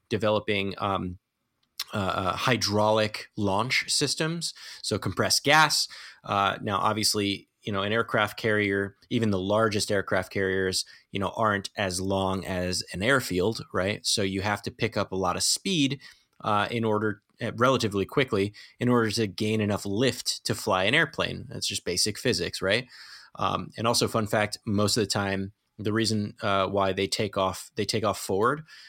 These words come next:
uh, and a lot of aircraft carriers must be traveling forwards in order to,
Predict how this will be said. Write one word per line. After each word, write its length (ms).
uh, 320
and 440
a 80
lot 180
of 80
aircraft 400
carriers 380
must 420
be 100
traveling 680
forwards 540
in 140
order 280
to, 180